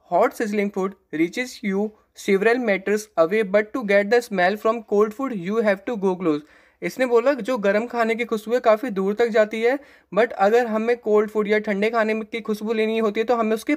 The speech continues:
पास जाना होता है। ऐसा क्यों होता है जान लेते हैं। The rate of diffusion increases with increase in temperature। इसने बोला जो हवा में घुलने की शक्ति है वो कब हो जाती है तेज,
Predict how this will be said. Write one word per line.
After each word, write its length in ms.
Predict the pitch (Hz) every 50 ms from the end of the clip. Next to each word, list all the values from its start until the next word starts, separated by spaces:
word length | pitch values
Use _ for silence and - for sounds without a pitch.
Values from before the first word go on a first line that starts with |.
| 294 -
पास 200 | 220 190 190 170
जाना 220 | 185 185 180 170
होता 200 | 156 147 - 151
है। 120 | 139 139 - _ _ _ _ _ -
ऐसा 260 | 160 165 202 - 233
क्यों 240 | 226 - 240 240 233
होता 220 | 240 226 226 240 240
है 100 | 247 233
जान 220 | 180 175 160 175
लेते 280 | 202 214 220 214 254 240
हैं। 200 | 240 247 254 254 - _ _ _ _ _ _ _ -
The 160 | 170 226 233 180 175
rate 240 | 190 220 233 240 269 277
of 120 | 269 247 190 196
diffusion 500 | 214 208 - 214 220 220 214 247 247 - - 196 190
increases 560 | 190 190 - 202 208 208 208 240 254 233 214 202 226
with 140 | 214 - -
increase 440 | 202 190 185 190 214 220 226 220 208 - 208
in 140 | 220 220 208 196
temperature। 540 | 180 165 165 - 170 156 156 - 156 143 143 - - - _ _ _ _ _ -
इसने 300 | 175 - - 269 285 269
बोला 300 | 220 220 208 202 226 233
जो 140 | 233 277 254
हवा 280 | 220 202 190 190 196 202
में 160 | 220 240 240
घुलने 280 | 208 214 196 196 202 208
की 100 | 208 233 220
शक्ति 360 | - 196 - _ - 214 214
है 180 | 214 226 214 185
वो 160 | 165 170 196 208
कब 180 | 208 240 233 226
हो 120 | 220 220
जाती 240 | 214 214 214 214 233
है 60 | 240
तेज, 340 | 233 233 226 220 208 160 143